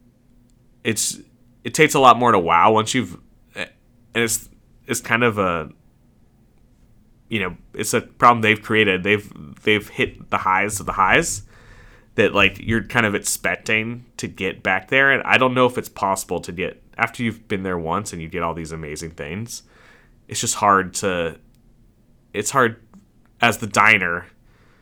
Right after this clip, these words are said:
to experience those wow factors again. But looking back, you know, in the moment, we're like, "We like this better than the seafood season," which was the second we went to, not as good as the vegetable season.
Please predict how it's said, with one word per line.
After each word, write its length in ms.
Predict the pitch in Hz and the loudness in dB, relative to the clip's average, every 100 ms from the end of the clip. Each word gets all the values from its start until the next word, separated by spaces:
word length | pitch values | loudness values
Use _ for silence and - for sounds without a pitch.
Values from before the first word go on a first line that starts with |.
| _ _ _ | _ _ _
to 120 | - | -6
experience 560 | 113 - - 104 101 92 | -6 -6 -4 -2 -2 -4
those 180 | 92 82 | -6 -6
wow 200 | 78 76 | -8 -8
factors 480 | - - - - - | -8 -10 -10 -14 -12
again. 360 | - 53 - - _ _ _ _ _ - - - | -14 -14 -16 -20 _ _ _ _ _ -20 -20 -4
But 240 | 120 113 104 | 2 4 6
looking 320 | 143 165 107 | 4 2 0
back, 360 | 90 98 - - | 2 2 0 -4
you 100 | 123 | -2
know, 100 | 107 | 0
in 120 | 123 | 0
the 60 | 127 | -2
moment, 500 | 104 101 113 123 - | 0 0 2 -2 -4
we're 140 | 104 | -2
like, 340 | 95 85 82 - _ | 0 0 -2 -8 _
"We 160 | - 123 | -4 2
like 260 | 120 123 120 | 4 4 4
this 200 | 107 - | -2 -2
better 580 | - 92 98 104 110 - - - - - - - | -2 0 2 2 0 -10 -20 -20 -20 -20 -18 -8
than 120 | 98 | -6
the 80 | 87 | -6
seafood 440 | - 90 110 104 | -6 -8 -6 -6
season," 280 | 120 117 123 | -4 -4 -4
which 120 | 98 | -6
was 120 | 92 | -8
the 80 | 82 | -10
second 280 | - 85 95 | -10 -8 -8
we 60 | 95 | -8
went 200 | 101 104 | -8 -6
to, 140 | 117 | -6
not 280 | 104 98 95 | -4 0 0
as 100 | 90 | -2
good 160 | 104 92 | -4 -4
as 120 | 85 | -6
the 60 | |
vegetable 360 | 78 73 - 110 | -10 -12 -12 -10
season. 460 | - 131 139 151 | -8 -6 -6 -8